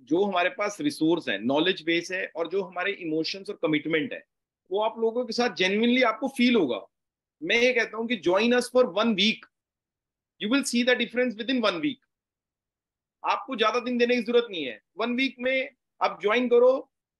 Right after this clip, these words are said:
And we are providing our courses at a very nominal fee। आप वो मत, वो मत दो। आप, आप देखो कि अगर आपको एक साल अगर हम वैसे ही कंटिन्यू करते हैं तो आप ज्वाइन करो, otherwise मत ज्वाइन।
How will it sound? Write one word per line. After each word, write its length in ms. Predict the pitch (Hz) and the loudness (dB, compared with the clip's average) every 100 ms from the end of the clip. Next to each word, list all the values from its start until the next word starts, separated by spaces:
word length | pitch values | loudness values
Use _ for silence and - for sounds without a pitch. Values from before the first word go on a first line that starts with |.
| _ _ _ _ _ _ _ _ _ 170 | _ _ _ _ _ _ _ _ _ -4
And 440 | 220 226 - 165 | -2 -4 -6 -2
we 120 | 196 | 2
are 140 | 247 247 | 2 0
providing 720 | - - 190 196 208 247 247 | -6 -6 0 2 2 2 2
our 120 | 240 | 0
courses 380 | 226 208 240 233 | 0 -2 -2 0
at 100 | 247 | 0
a 80 | |
very 180 | 240 254 | 0 0
nominal 440 | 214 190 214 226 240 | 0 -2 0 2 2
fee। 220 | - 156 _ _ _ _ _ _ - | -2 -10 _ _ _ _ _ _ -4
आप 240 | 196 226 220 | -2 0 0
वो 120 | 277 | 2
मत, 260 | 285 - - | 2 0 0
वो 140 | 226 269 | 2 4
मत 160 | 262 | 2
दो। 340 | - 165 180 - - | 0 -4 -4 -8 -6
आप, 240 | 214 - _ 160 | -6 -8 _ -2
आप 180 | 208 262 | -2 0
देखो 260 | 240 254 | 0 0
कि 100 | 240 | 0
अगर 180 | 247 233 | 0 2
आपको 280 | 226 226 262 | 0 -2 -2
एक 280 | 185 240 - | 2 0 0
साल 240 | 233 226 | 0 0
अगर 160 | 233 233 | 0 -4
हम 140 | 226 | -2
वैसे 300 | 190 185 240 | -2 -2 -2
ही 100 | 233 | -4
कंटिन्यू 440 | 240 208 202 226 220 | -4 -6 -4 -4 -2
करते 300 | 175 - 156 | -4 -2 -2
हैं 200 | 147 - _ _ _ _ _ _ _ _ _ _ - | -2 -6 _ _ _ _ _ _ _ _ _ _ -4
तो 180 | 233 - | -4 0
आप 340 | 180 214 247 - _ _ _ _ | 0 0 -2 -6 _ _ _ _
ज्वाइन 300 | 135 156 156 | -2 0 2
करो, 260 | 135 85 - _ 180 | 0 -4 -8 _ -2
otherwise 380 | 214 247 262 208 | 0 2 2 2
मत 200 | 160 - | -2 -4
ज्वाइन। 260 | 113 87 | -10 -10